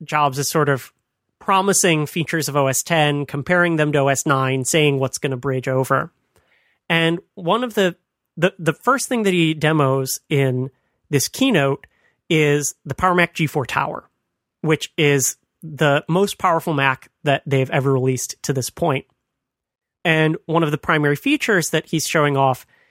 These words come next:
is the fact that it comes standard with a C D R W drive and has option for the first super drive. And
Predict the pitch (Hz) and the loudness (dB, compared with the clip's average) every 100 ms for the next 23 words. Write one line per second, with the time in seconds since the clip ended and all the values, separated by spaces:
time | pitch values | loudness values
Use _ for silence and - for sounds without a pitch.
0 | _ - 151 143 139 160 143 131 - - | _ 0 2 2 0 -2 0 0 -2 -4
1 | 143 147 - 135 127 131 - _ _ _ | -2 -2 -2 -2 -2 -4 -8 _ _ _
2 | - - 202 208 220 208 196 170 160 165 | -10 -4 0 2 2 2 0 -2 -2 0
3 | 175 160 151 139 139 139 139 135 127 127 | 0 2 2 2 2 0 0 0 0 0
4 | 139 160 127 131 - 127 - 143 131 151 | -4 -4 -2 -2 0 0 2 -2 -2 -2
5 | 127 - 139 - 147 131 - 151 - - | -4 -4 -6 -4 -4 -2 -2 -2 -2 -6
6 | - _ _ _ _ _ _ _ _ _ | -16 _ _ _ _ _ _ _ _ _
7 | _ 170 165 156 156 156 | _ 0 2 4 2 -2